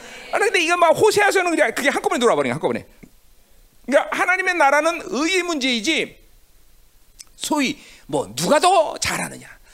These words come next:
누가 더 거룩하냐, 어? 누가 열심히 노력했느냐. 그거 전부 세상이죠. 세상이 이게 다.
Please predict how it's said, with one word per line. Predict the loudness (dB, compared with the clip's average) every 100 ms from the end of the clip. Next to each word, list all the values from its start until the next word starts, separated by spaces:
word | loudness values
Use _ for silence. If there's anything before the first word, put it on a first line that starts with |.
| -20 -20 -8
누가 | 0 2 4
더 | 2
거룩하냐, | 0 -2 -4 -6 -12 -14 -20 -20 _ _ _ _ -8
어? | -8 -8 _ _ -6
누가 | 2 4
열심히 | 6 4 2 0
노력했느냐. | 0 0 -6 -12 -14 -20 -20 -20 _ _
그거 | -2
전부 | 0 2
세상이죠. | 2 2 0 0
세상이 | 0 0 0 0
이게 | 0
다. | 2